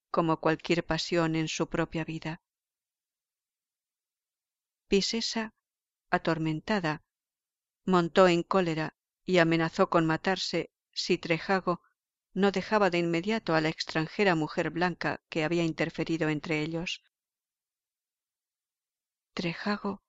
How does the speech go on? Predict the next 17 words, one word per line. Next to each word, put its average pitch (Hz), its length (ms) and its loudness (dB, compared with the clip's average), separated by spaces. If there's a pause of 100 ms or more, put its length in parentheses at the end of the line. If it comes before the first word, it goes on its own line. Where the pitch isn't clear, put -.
(540)
trató 208 340 -2
de 233 100 -4
explicar - 720 -6 (220)
y 196 120 2
demostrarle 180 920 0
que 190 140 0
no 208 240 0
entendía 220 500 -2
de 185 160 0
estos - 300 -4
asuntos 180 560 -4 (520)
desde 170 240 0
el 165 100 -2
punto 170 300 0
de 160 100 -4
vista 175 340 -2
occidental. 160 720 -6